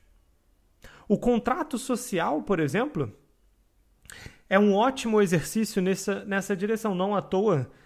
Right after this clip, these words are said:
é frequentemente ci-, citado como uma teoria liberal, né, para a política. O que que diz o contrato social? O que que é o, o, a teoria do contrato social? Em poucas palavras,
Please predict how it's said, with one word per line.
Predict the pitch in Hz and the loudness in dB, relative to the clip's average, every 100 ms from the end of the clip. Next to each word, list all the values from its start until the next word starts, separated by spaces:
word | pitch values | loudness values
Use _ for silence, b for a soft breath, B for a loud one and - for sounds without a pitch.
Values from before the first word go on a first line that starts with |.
| b b | b b
é | 160 | -2
frequentemente | - 175 202 208 196 185 185 | 0 2 2 2 2 -2 -2
ci-, | - 160 156 | -2 -2 -2
citado | - - 156 165 165 165 185 B B B _ | -8 -8 -6 -2 0 0 -2 B B B _
como | 196 180 | 0 0
uma | 185 190 | 0 -2
teoria | 202 190 165 185 | -2 -2 -2 -2
liberal, | 180 196 220 196 156 | -2 -2 2 2 2
né, | 135 185 - _ _ | -2 -10 -12 _ _
para | 156 | -6
a | 151 | -4
política. | 170 160 151 - - 107 _ _ _ _ _ _ _ _ _ _ _ _ - | -6 -8 -8 -12 -18 -18 _ _ _ _ _ _ _ _ _ _ _ _ -12
O | |
que | - | -2
que | 208 220 | 0 0
diz | 165 180 | 0 -2
o | 165 | -2
contrato | 175 160 151 143 - | -2 0 0 0 -2
social? | 143 - 131 113 | -6 -2 -4 -4
O | |
que | - | -8
que | 151 165 | -4 2
é | 147 | 2
o, | 147 139 b b b b b b b _ | 4 0 b b b b b b b _
o, | 285 156 151 151 143 143 - - | -6 -2 2 2 0 -2 -10 -10
a | 147 | -6
teoria | 165 156 151 160 | -2 -2 0 -2
do | 151 | -4
contrato | 160 151 147 139 | -6 -4 -4 -6
social? | - 151 - 143 120 b b b b | -8 -8 -4 -4 -6 b b b b
Em | - | -4
poucas | 220 254 262 233 | 2 4 4 0
palavras, | - 185 190 277 196 131 - | 4 4 4 0 -2 -2 -6